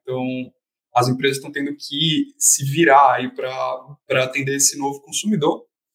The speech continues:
Uma das soluções que, que surgiram, em parte, pra,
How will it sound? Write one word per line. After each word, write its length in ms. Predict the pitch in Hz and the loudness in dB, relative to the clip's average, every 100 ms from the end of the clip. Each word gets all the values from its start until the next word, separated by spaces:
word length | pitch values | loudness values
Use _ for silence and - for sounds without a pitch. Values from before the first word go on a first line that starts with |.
| - - _ 151 | -20 -20 _ 2
Uma 160 | 160 180 | 2 4
das 180 | 165 | 0
soluções 520 | 170 156 151 143 139 - | -2 -2 -2 -2 -2 -4
que, 960 | - 143 139 131 131 127 120 - - | -6 -4 -2 -2 -4 -6 -6 -8 -10
que 80 | - | -2
surgiram, 720 | 143 151 139 123 143 175 147 | -2 0 -2 -2 -2 0 0
em 120 | 131 127 | -2 -4
parte, 280 | 127 - - | -6 -6 -10
pra, 200 | 131 | -10